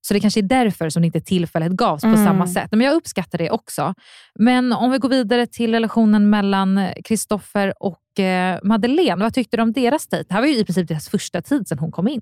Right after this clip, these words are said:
Speaker 2: Ja, nej, men chockerande ändå att det har dröjt ändå så pass länge. Jag tänker att de, det kan ju vara att han känner att han lite vet vart han har henne för att de ändå haft sex dejter hemma eller vad det var.
Speaker 1: Verkligen.
Speaker 2: Men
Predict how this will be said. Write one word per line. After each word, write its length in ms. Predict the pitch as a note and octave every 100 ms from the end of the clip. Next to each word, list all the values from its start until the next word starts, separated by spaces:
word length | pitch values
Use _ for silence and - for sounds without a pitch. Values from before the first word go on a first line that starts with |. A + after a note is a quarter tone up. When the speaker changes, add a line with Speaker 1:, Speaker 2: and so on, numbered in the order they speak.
| -
Speaker 2:
Ja, 340 | A3 F3+ F3+ A#3
nej, 100 | -
men 80 | B3+
chockerande 680 | - C#4 - E4+ D4 A3+ G#3
ändå 320 | G3 F#3+ F#3+
att 360 | F#3 F#3+ - -
det 140 | G3+ G3
har 440 | F#3+ F#3 F3+ F3 - _ _ _ _ G#3+
dröjt 520 | G#3+ C4 G#3+ F3 - -
ändå 280 | - F3+ F3+
så 160 | F3 F#3+
pass 220 | F3+ -
länge. 300 | G3 F#3+ G3
Jag 80 | F#3
tänker 280 | G3+ G3 G3
att 220 | - - - - _ G#3+
de, 280 | G#3+ G#3+ G#3+ -
det 140 | G#3+
kan 220 | B3 B3+ C#4+
ju 80 | A#3+
vara 180 | G3+
att 140 | F#3 F3+
han 180 | F#3+ F3+
känner 280 | F3+ F3
att 140 | E3+ -
han 260 | F#3 F3+ - _
lite 360 | F#3+ F#3 F3 E3+
vet 300 | F3 F3 -
vart 120 | F#3
han 100 | F#3+
har 120 | F3+
henne 140 | F3+ F3+
för 80 | F#3+
att 60 |
de 140 | F#3 F#3
ändå 180 | F3
haft 240 | F3 A#3 -
sex 260 | F#3+ - -
dejter 260 | F#3+ -
hemma 320 | F3+ G3 F3+
eller 120 | G#3 A#3+
vad 100 | B3
det 40 |
var. 200 | B3 B3+ G#3+
Speaker 1:
Verkligen. 380 | G3 F3+ G3+ G3+ -
Speaker 2:
Men 460 | A#3+ B3 A3+ A3